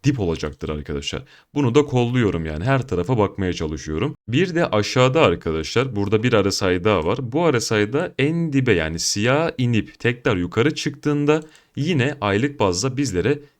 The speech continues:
dip sinyali verebiliyor. Özellikle Bollinger bandının altına değdiysek ve bu da tam siyah girip aşağıdan yukarı doğru çıktıysa yine dip sinyali olabiliyor. Zaten çok yakınız siyah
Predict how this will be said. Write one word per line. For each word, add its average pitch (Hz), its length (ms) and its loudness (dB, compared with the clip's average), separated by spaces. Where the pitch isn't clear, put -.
dip 156 160 -2
sinyali 98 600 -4
verebiliyor. 82 520 -2
Özellikle 127 480 -2
Bollinger 117 420 -2
bandının 95 360 -2
altına 87 460 -4
değdiysek 90 580 -2
ve 90 120 -6
bu 120 80 -4
da 117 120 0
tam 131 200 0
siyah 117 460 -2
girip 95 280 -4
aşağıdan 110 480 -2
yukarı 104 320 -2
doğru 95 200 0
çıktıysa 147 600 -2
yine 135 240 2
dip 139 120 -4
sinyali 123 280 0
olabiliyor. 117 500 2
Zaten 110 340 0
çok 120 240 -4
yakınız 101 300 -2
siyah 113 280 0